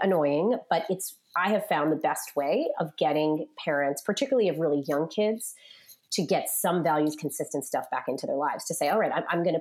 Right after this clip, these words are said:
prioritize this. I'm gonna find the times and days that really work." And sometimes it requires modification. Like, I've talked to God knows how many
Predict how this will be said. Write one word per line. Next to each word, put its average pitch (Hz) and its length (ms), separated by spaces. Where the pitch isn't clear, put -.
prioritize 185 600
this. - 280
I'm 160 100
gonna 151 180
find 165 420
the 180 60
times 147 400
and 147 120
days 143 240
that - 140
really 143 200
work." 135 320
And 277 140
sometimes 415 340
it 269 100
requires 220 360
modification. 190 760
Like, 156 200
I've 208 160
talked 214 280
to 170 180
God 208 200
knows 175 160
how 165 80
many 151 260